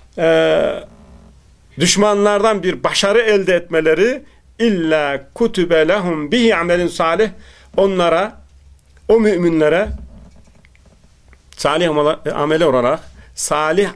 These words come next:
amel olarak yazılacaktır diyor. Yani başlarına gelen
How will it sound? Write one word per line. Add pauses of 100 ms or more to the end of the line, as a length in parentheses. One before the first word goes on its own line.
amel
olarak
yazılacaktır
diyor. (520)
Yani
başlarına
gelen